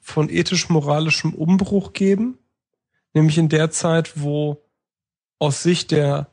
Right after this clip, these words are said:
neueren Menschen die älteren Menschen, äh, fehlerhaft sind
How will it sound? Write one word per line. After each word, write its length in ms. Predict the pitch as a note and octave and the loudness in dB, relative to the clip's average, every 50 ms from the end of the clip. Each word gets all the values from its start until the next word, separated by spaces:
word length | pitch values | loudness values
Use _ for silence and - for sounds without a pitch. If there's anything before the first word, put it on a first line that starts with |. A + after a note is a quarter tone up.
| _ _ _ _ _ _ _ _ | _ _ _ _ _ _ _ _
neueren 600 | - D3 C#3+ D3+ D#3+ F3+ F#3+ F#3+ F3 F#3 F#3 F3+ F3 | -2 0 2 2 2 2 2 2 0 0 0 0 2
Menschen 460 | E3+ F3 F3 F3+ - - - F#3 E3+ | 2 0 0 0 -2 -2 -2 -2 -2
die 180 | D#3 D#3+ D#3 - | -2 -4 -6 -4
älteren 520 | - C#3+ D#3 D#3+ D3+ - E3+ D#3+ D#3 D3+ D3+ | -2 -2 -2 -2 -2 -2 -2 0 2 4 4
Menschen, 600 | D#3 D3+ D#3 D#3+ D#3 - - D#3+ D#3 D3+ C#3+ - _ _ _ _ _ _ _ _ _ _ _ _ _ _ | 4 4 2 2 0 0 0 0 0 0 0 -2 _ _ _ _ _ _ _ _ _ _ _ _ _ _
äh, 480 | - D#3 C#3+ C#3 C#3 C#3 C#3+ C#3+ C#3 C#3+ - _ _ _ _ _ _ _ _ | -2 0 0 2 2 2 2 0 0 -2 -4 _ _ _ _ _ _ _ _
fehlerhaft 720 | - - - E3+ F3+ G3 G3 F3+ E3 F3+ G#3 G3+ - - - | -12 0 2 2 4 4 2 2 2 0 -2 -2 -4 -10 -4
sind 440 | F3+ F#3+ G#3 B3+ C4 A#3+ - - | 0 0 0 0 -2 -8 -12 -18